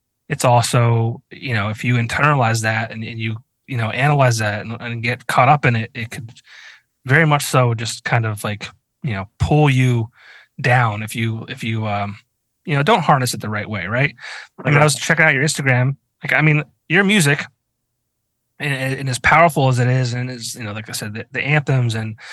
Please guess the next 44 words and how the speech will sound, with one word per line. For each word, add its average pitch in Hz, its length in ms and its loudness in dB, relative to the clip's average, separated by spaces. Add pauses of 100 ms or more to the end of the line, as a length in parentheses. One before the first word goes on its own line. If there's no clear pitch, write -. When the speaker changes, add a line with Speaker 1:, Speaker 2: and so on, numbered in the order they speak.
(300)
Speaker 1:
uh, 117 160 -4
you 127 60 -2
have 127 100 -4
a 123 40 -4
song 135 400 2
called 123 420 -2
nineteen 135 300 -2
ninety-two 127 440 0
that's, 120 380 -2
you 120 60 -10
know, 113 140 -6
performing 135 460 -2
very 117 200 2
well, 120 340 2
and 113 120 -4 (440)
just - 180 -6
really 196 220 4
great 147 300 2
songs. 202 340 4
I 143 60 4
look 170 140 0
at 175 60 -4
your, 147 180 0
your 135 540 -6
Instagram 170 460 0
page, 131 240 -2
and 139 80 4
I'm 147 140 2
thinking, 160 260 -4
"This 208 120 -2
guy 185 120 4
should - 160 -4
have, 143 240 2
like, 127 240 -4 (500)
hundreds 175 380 0
of 156 100 -4
thousands 143 300 4
of 131 60 -10
followers." 147 480 -2
I'm 131 80 -8
like, 143 160 -2
"Where 202 160 6
are 247 100 6
they?" - 180 -6